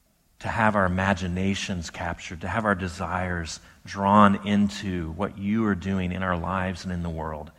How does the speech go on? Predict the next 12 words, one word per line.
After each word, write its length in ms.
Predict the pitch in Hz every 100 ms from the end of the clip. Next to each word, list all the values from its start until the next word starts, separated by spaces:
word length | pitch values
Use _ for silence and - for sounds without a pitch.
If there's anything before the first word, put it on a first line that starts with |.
| _ - _ _ _ _ _
Lord, 160 | 113 98
let 160 | 110 117
us 340 | 101 - - - - - _ _ - 104
be 280 | 117 120 107
that. 420 | 92 87 85 107
Let 120 | 113
us 180 | 104 -
do 200 | 107 123
that 180 | 104 95
as 120 | 87
a 60 | 87
church. 560 | - 110 107 - -